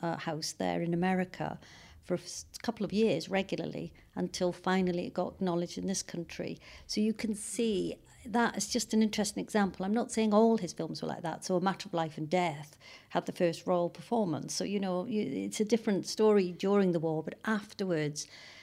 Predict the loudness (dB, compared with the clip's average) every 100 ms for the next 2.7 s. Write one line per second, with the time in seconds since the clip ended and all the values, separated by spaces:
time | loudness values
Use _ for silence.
0 | -20 -10 -4 -4 -2 2 8 8 6 2
1 | 0 -2 -2 0 4 4 2 -2 -4 -2
2 | -4 -2 -2 0 -2 -2